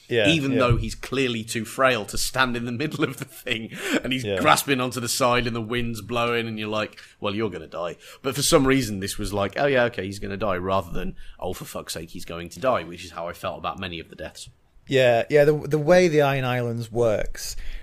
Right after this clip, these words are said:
Speaker 1: there's nothing else he could really do here, is he? 'Cause if he,
Speaker 2: Yeah,
Speaker 1: if, if he turns
Speaker 2: exactly.
Speaker 1: around, if he turns around and goes for help, he doesn't die tonight. But because of that sh-, weakness, he dies within the next few days anyway.
Speaker 2: Yeah, in his bed.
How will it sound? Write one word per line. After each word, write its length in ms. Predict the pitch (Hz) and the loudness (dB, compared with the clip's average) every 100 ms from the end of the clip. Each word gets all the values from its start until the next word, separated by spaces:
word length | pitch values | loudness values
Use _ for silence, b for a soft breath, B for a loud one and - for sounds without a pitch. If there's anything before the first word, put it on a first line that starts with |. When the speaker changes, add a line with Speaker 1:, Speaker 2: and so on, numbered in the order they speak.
| B | B
Speaker 1:
there's 160 | 123 | -4
nothing 240 | 123 135 131 | -2 -2 0
else 180 | 120 - | -2 -2
he 240 | 131 127 | -4 -4
could 320 | - - 127 | -6 -2 -2
really 240 | 113 104 101 | -2 -4 -4
do 240 | 104 101 | -4 -2
here, 220 | 101 95 | -2 -2
is 100 | 107 | -2
he? 100 | 110 | -4
'Cause 200 | 101 127 | -4 -2
if 140 | 123 - | 0 4
he, 80 | |
Speaker 2:
Yeah, 260 | 151 113 104 | 4 4 2
Speaker 1:
if, 160 | 160 - | 2 4
if 120 | 175 | 4
he 60 | 190 | 4
turns 300 | - 175 160 | 6 6 6
Speaker 2:
exactly. 100 | 160 151 147 | 8 8 8
Speaker 1:
around, 60 | - | -2
if 160 | - 147 | -6 0
he 100 | 180 | 2
turns 300 | 175 156 151 | 4 4 6
around 100 | 135 | 4
and 100 | 127 | 4
goes 220 | 120 117 | 2 2
for 80 | 117 | 0
help, 480 | 117 107 95 - - B B | 0 0 -2 -6 -16 B B
he 100 | 120 | 0
doesn't 300 | 123 123 113 | 2 2 0
die 220 | 117 113 | 0 0
tonight. 480 | 113 113 107 95 - | -2 -2 -2 -2 -4
But 240 | 110 107 - | -2 -2 -2
because 380 | 117 - 123 | -4 0 0
of 180 | 117 110 | 0 -4
that 240 | 113 110 - | -4 -2 -4
sh-, 60 | - | -6
weakness, 600 | 120 117 104 101 98 - | -4 -4 -2 -4 -4 -6
he 140 | 110 | -6
dies 340 | 101 104 98 101 | -4 -2 -2 -4
within 180 | 101 | -6
the 80 | 98 | -6
next 220 | 98 - | -6 -8
few 160 | - 101 | -8 -6
days 300 | 101 95 98 | -4 -4 -4
anyway. 320 | 95 92 90 | -6 -6 -4
Speaker 2:
Yeah, 180 | - 107 - | -2 -2 0
in 140 | 120 | -2
his 100 | 107 | -2
bed. 380 | 101 117 98 - | -2 -2 -2 -6